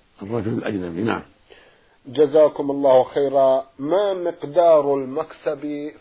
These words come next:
Speaker 2: في التجارة؟ هل هو محدد بنسبة معينة؟
Speaker 1: ليس بمحدد،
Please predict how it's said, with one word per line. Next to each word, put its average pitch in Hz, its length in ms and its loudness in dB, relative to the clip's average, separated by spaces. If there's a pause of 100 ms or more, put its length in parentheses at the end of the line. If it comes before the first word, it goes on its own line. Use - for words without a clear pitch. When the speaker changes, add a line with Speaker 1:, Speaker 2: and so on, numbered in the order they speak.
Speaker 2:
في 160 60 -6
التجارة؟ 127 680 -4 (100)
هل 160 180 0
هو 143 220 0
محدد 127 640 -6
بنسبة 147 480 -6
معينة؟ 131 540 -6 (2250)
Speaker 1:
ليس 127 220 2
بمحدد، 104 720 -6